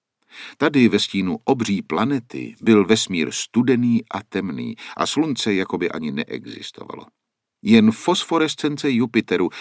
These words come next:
cezená skrze hutnou atmosféru z tekutého helia a vodíku, vytvářela mlžné,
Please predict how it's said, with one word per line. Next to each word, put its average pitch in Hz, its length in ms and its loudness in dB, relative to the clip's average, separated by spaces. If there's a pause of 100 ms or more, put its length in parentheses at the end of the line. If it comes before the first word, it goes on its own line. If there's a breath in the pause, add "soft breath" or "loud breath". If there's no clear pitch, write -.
(120 loud breath)
cezená 107 540 2
skrze 87 420 -4
hutnou 92 580 -4
atmosféru 92 680 -4
z - 60 -10
tekutého 80 580 -4
helia 92 440 -2
a - 160 -10
vodíku, 82 440 -6 (340 loud breath)
vytvářela 147 560 0
mlžné, 120 680 -2